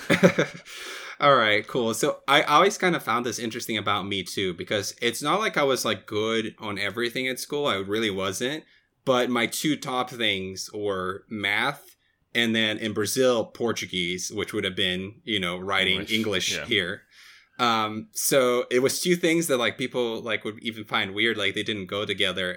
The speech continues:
Speaker 1: And then people would ask me in high school, "What are you gonna be?" And then I'd say, "Either an engineer or a writer." <laughs> And people,
Speaker 2: <laughs>
Speaker 1: eh, like, people get really confused, like, but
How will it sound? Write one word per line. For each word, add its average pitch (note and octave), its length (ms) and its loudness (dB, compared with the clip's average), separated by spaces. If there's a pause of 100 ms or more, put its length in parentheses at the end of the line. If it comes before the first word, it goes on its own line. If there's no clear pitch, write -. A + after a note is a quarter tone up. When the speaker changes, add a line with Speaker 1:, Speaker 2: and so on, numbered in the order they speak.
Speaker 1:
And G2+ 160 -6
then G2 160 -8
people A#2 320 -4
would G#2+ 100 -4
ask G#2+ 340 -4
me G#2+ 120 -4
in F#2+ 80 -6
high G#2+ 180 -4
school, G2+ 180 -10
"What G#2 120 -4
are - 20 -2
you G2+ 80 -4
gonna G2 180 -8
be?" G2 440 -2 (500)
And G2+ 180 -4
then G2 100 -6
I'd F#2+ 140 -4
say, G2 540 -2
"Either B2+ 320 2
an G#2+ 160 -6
engineer A#2 920 -2
or G2 200 -4
a F2 40 -6
writer." F2+ 440 -6 (240)
<laughs> F3 180 4
And E3 200 6
people, D#3+ 440 4
Speaker 2:
<laughs> B2 420 -2
Speaker 1:
eh, C3+ 80 4
like, C#3 200 4
people D#3+ 240 2
get C#3 180 0
really C3 220 2
confused, A2+ 640 -2
like, F#2+ 400 -4
but G#2 280 -4